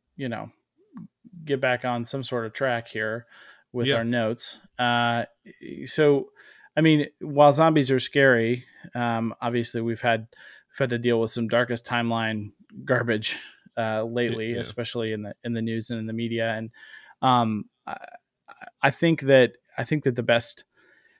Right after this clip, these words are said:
Speaker 1: thing that we can really do, uh, is, is just, um, is just say this. Uh, we are dealing with systemic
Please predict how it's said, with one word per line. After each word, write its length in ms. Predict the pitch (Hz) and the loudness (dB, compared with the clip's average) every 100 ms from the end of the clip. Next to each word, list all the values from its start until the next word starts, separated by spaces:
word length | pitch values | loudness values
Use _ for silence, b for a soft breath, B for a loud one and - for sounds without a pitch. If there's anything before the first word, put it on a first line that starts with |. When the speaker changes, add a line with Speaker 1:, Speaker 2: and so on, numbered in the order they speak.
| _ | _
Speaker 1:
thing 180 | - 127 | 2 2
that 120 | 113 | 2
we 180 | 120 123 | 0 0
can 200 | 120 117 | 0 0
really 260 | 120 117 117 | 2 2 2
do, 500 | 120 117 127 143 - - | 2 2 2 0 -8 -6
uh, 280 | 117 110 107 - | -2 -2 -4 -4
is, 380 | 113 110 - - - | -4 -2 -4 -6 -6
is 200 | 117 - | -6 0
just, 440 | 120 117 - - _ _ _ | 0 2 -2 -6 _ _ _
um, 580 | 110 98 - - 50 - _ _ _ _ _ _ _ _ _ _ | -10 -8 -10 -10 -12 -16 _ _ _ _ _ _ _ _ _ _
is 180 | 131 117 | 0 2
just 240 | 127 117 | 2 2
say 200 | - 98 | 0 -2
this. 420 | - - - - - B B B B B B - | -2 -6 -6 -8 -10 B B B B B B -2
Uh, 440 | 120 113 110 107 - _ _ _ _ _ _ _ _ _ _ _ _ _ _ | 2 2 2 -2 -6 _ _ _ _ _ _ _ _ _ _ _ _ _ _
we 220 | 131 139 147 | -2 4 6
are 100 | 131 | 6
dealing 440 | 131 131 143 135 | 6 4 4 4
with 420 | 117 113 - - _ _ _ _ _ - | 4 2 -2 -14 _ _ _ _ _ -2
systemic 680 | - 123 - 117 139 - | 0 0 0 0 -2 -6